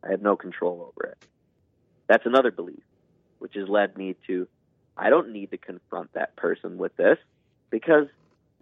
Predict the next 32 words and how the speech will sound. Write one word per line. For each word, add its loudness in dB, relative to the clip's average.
I'm 0
doing -2
my -2
process. -8
I'm 2
letting 0
it -12
go. -14
I'm 0
moving -4
on. -10
Maybe 4
some -4
other 2
thing -4
will -2
confront -6
them -6
and -6
they 2
will 0
have -4
an -10
awakening. -10
It's -16
not 4
my 6
problem. 4
It's -20
not -6
my -8
business. -10